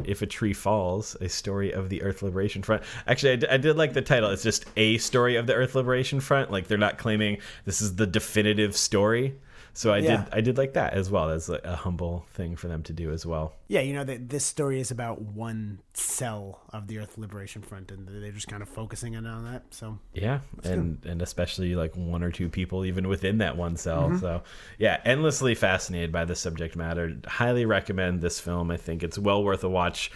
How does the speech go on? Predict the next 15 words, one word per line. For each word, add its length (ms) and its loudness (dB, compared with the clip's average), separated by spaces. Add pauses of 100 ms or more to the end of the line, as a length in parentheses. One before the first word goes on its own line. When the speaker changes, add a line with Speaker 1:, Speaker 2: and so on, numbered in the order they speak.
(240)
Speaker 1:
regardless 640 4
of 200 0
your 140 0
stance. 460 -2
I 60 0
think 200 -4
anyone 380 -2
could 180 -8
find 240 -4
something 320 -4
in 80 -2
it 120 -6
that 120 -8
they 140 0
would 220 -4